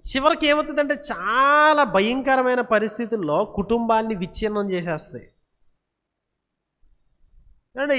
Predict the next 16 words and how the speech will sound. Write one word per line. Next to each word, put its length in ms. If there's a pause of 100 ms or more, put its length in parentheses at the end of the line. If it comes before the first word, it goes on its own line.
ఏవో 380
వాగ్దానాలు, 720 (340)
ఏవేవో 440 (300)
విధానాలు. 680 (140)
So 100 (140)
అవి 300 (1000)
చొరవ 420
తీసుకుంటారు 640
కానీ 340 (520)
ఎప్పుడు 340
కూడా 260
సక్సెస్ఫుల్గా 1200 (260)
ముందుకు 500
వెళ్ళనటువంటి 960
ఇనిషియేషన్స్ 720
అవి. 180